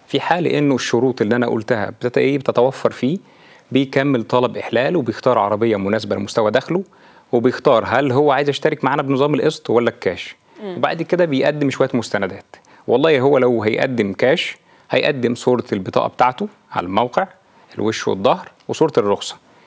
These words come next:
Speaker 1: لو عايز يشترك كمان بنظام التقسيط هنا هنزود عليه بعض المستندات الزيادة،
Speaker 2: مم.
Speaker 1: اللي هو إثبات المحل الإقامة، إثبات لمستوى الدخل بتاعه وشهادة دخل، آه، بيقدمهم على الموقع الإلكتروني ويبتدي بعد كده ياخد طلب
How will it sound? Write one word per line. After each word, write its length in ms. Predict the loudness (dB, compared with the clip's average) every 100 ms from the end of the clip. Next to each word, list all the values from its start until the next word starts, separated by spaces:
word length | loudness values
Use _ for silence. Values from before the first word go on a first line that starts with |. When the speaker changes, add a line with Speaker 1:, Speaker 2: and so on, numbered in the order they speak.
| _ _
Speaker 1:
لو 140 | 2 4
عايز 220 | 4 2
يشترك 380 | 0 0 0 0
كمان 320 | 0 0 -2 -8 _ _ -6
بنظام 500 | -2 0 4 4 2
التقسيط 600 | -2 -2 -4 0 0 0 -6 -4
هنا 220 | -2 0
هنزود 360 | 0 0 2 2
عليه 300 | 2 2 0
بعض 300 | 2 2 2
المستندات 580 | 0 -4 -4 -2 0 0
الزيادة، 480 | 0 0 0 0 -6 _
Speaker 2:
مم. 180 | -16 -16 -14 -4
Speaker 1:
اللي 180 | 2
هو 260 | 4 4 4
إثبات 800 | 2 2 2 0 2 2 2 0
المحل 420 | -2 0 -2 0
الإقامة، 460 | -2 -2 0 0 -2 -10 _ _ -6
إثبات 500 | -4 2 2 0 -4
لمستوى 540 | -6 -6 0 2 2 0
الدخل 380 | -4 -2 0 -4
بتاعه 280 | 0 2 2
وشهادة 400 | 0 -2 -2 0
دخل، 340 | -2 -2 -6 -20 -20 -20 -20 -12
آه، 600 | -4 0 2 2 2 2 -2
بيقدمهم 680 | -2 -2 0 0 0 2
على 100 | 2
الموقع 280 | 2 0 0
الإلكتروني 640 | 0 -2 -2 0 2 2 2
ويبتدي 420 | 2 2 0 0
بعد 160 | 2 2
كده 140 | 0
ياخد 160 | 0 -2
طلب 320 | 2 2